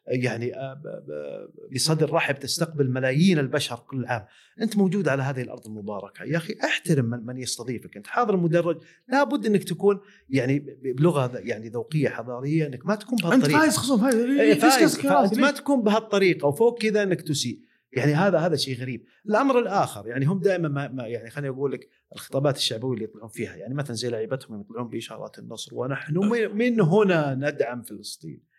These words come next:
Speaker 1: طب أنت تدعم فلسطين، أنت عندك سفارة هناك في، في،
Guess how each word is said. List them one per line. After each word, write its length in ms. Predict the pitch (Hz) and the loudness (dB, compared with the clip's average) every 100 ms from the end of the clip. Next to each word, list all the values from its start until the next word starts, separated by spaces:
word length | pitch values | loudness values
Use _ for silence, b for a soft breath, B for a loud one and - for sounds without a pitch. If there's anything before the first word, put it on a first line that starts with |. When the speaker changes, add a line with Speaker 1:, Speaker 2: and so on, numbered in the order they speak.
| _ _ - | _ _ -18
Speaker 1:
طب 140 | - | -10
أنت 100 | 69 | -10
تدعم 260 | - 113 117 | -6 -6 -6
فلسطين، 400 | - - - - | -10 -10 -8 -8
أنت 180 | - - | -10 -12
عندك 220 | - 160 | -12 -10
سفارة 460 | 190 233 214 104 | -6 0 0 0
هناك 220 | 113 113 110 | -6 -10 -12
في، 200 | 90 82 | -16 -16
في، 220 | 90 | -16